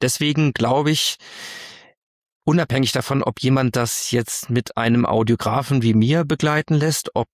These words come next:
das jemand wie du innerhalb der eigenen Familie eigentlich tut oder ob jemand eigentlich nur sein Handy auf den Tisch l-, l-, legt und die Diktier-App dafür nutzt und dann da ist,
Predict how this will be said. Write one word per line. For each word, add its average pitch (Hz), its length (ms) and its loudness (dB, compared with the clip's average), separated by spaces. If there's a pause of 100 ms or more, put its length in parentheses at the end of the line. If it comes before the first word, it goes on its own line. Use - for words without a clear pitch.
(100)
das 120 240 -2
jemand 123 420 2
wie 113 160 0
du 139 400 2
innerhalb 135 460 0
der 127 200 0
eigenen 123 440 2
Familie 151 640 2
eigentlich 151 340 -2
tut 180 380 -2
oder 143 200 0
ob 135 140 -4
jemand 143 400 2
eigentlich 143 400 0
nur 151 300 2 (1120)
sein 139 180 0
Handy 175 340 4
auf 117 180 0
den 117 100 0
Tisch - 320 0
l-, 117 80 -6 (340)
l-, 120 320 -6
legt 131 380 -2
und 135 200 2
die 135 120 0
Diktier-App 151 640 0 (320)
dafür 117 320 0
nutzt 110 460 0
und 127 160 0
dann 113 180 2
da 110 260 0
ist, - 380 -2